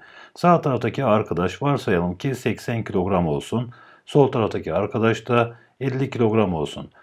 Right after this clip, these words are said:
Eğer bunlar birbirlerini dengeleyebiliyorlarsa sol taraftaki arkadaşın kütle merkezinin denge noktasına olan uzaklığı, sağ taraftaki arkadaş çok rahat, dikkat edersek, denge noktasına kütle merkezinin uzaklığı arasında şöyle bir ilişki olması gerekiyor.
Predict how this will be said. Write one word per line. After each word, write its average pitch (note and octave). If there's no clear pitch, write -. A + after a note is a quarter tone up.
Eğer C3
bunlar B2+
birbirlerini A#2+
dengeleyebiliyorlarsa A2
sol A#2
taraftaki A2
arkadaşın G2
kütle G#2
merkezinin F2
denge G2
noktasına A#2
olan E2+
uzaklığı, E2+
sağ A2
taraftaki G#2+
arkadaş F#2
çok -
rahat, F#2
dikkat E2+
edersek, D#2+
denge A#2
noktasına G2
kütle F#2
merkezinin F#2+
uzaklığı G2+
arasında F2
şöyle G#2+
bir C3+
ilişki G2
olması F2+
gerekiyor. E2